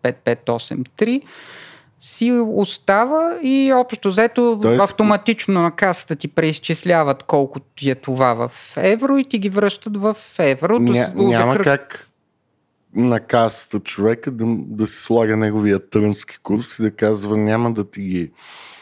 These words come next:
Speaker 2: преосчетоводя по, да ти върна рестото в евро по едно девет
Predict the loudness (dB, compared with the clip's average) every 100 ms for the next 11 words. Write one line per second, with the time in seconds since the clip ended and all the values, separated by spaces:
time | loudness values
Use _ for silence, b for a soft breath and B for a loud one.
0 | B B -6 -2 -2 -4 -12 -10 -6 -6
1 | 0 -2 -2 -4 0 2 0 -2 -4 -4
2 | -8 -8 -6 0 0 2 0 2 0 -2
3 | -12 -16 -8 -2 -2 -4 B B B B
4 | B -2 -2 2 0 2 -2 0 0 2
5 | 0 2 0 0 -4